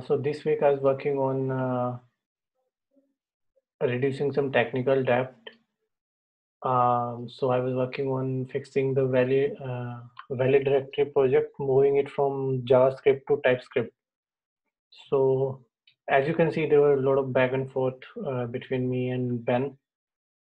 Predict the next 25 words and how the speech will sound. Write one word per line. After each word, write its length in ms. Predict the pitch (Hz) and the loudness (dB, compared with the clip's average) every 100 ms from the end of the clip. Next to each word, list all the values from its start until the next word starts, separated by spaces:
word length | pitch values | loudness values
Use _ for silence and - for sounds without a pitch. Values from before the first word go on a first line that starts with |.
| - | -6
And, 320 | 127 127 127 | -2 -2 0
uh, 580 | 127 123 123 123 123 123 - - | 0 0 -2 -4 -4 -6 -8 -8
thanks 280 | 135 135 - | -6 -6 -2
to 80 | 143 | -2
Ben 280 | 131 135 135 135 | 0 -2 -4 0
for 140 | 135 | 0
all 220 | 135 131 | 2 0
of 100 | 135 - | -2 -2
his, 320 | 135 131 127 | 0 0 0
uh, 240 | 131 127 120 | 0 0 -2
comments, 480 | 127 123 135 143 - _ _ _ - _ _ _ _ - - | -4 -4 -4 -6 -10 _ _ _ -20 _ _ _ _ -20 -8
uh, 160 | 131 127 | -4 -2
and 140 | 131 127 | -4 -2
his 240 | 135 131 - | -2 -4 -6
help, 320 | 131 127 143 - 156 | -4 -2 -2 -6 -6
uh, 120 | 151 - | -6 -4
finally 340 | 135 135 135 | -4 0 2
I 60 | 135 | 2
was 80 | 135 | 2
able 260 | 131 131 | 0 0
to 120 | 131 127 | -2 -4
finish 340 | 123 127 113 | -4 -6 -4
it. 140 | 123 110 _ _ _ _ _ _ _ _ _ _ _ _ | -8 -8 _ _ _ _ _ _ _ _ _ _ _ _
And, 300 | 127 120 120 | -4 -4 -4
uh, 320 | 127 123 123 | -2 0 -2